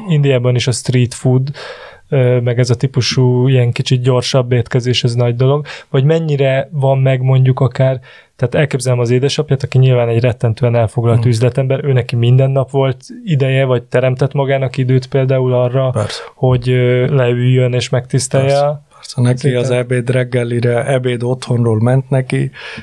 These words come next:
Speaker 2: mikor friss ebéd ment, akkor azt ebéd után nem szólaltott senki, még ebéd közben se egy órát. Úgyhogy ő úgy csinálta, még,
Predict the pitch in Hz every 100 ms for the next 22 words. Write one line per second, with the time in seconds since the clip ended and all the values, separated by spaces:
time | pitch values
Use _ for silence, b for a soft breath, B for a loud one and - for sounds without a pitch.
0 | B 135 127 117 131 117 120 113 113 113
1 | 131 135 131 127 123 120 117 110 - 113
2 | 113 110 110 113 113 117 127 120 110 107
3 | - 113 107 107 120 113 - 113 - 113
4 | 110 107 107 - 101 131 - 135 - 110
5 | - 131 110 127 131 131 127 120 - -
6 | B B B B 131 127 131 127 127 127
7 | 127 123 117 - 113 113 110 - 117 120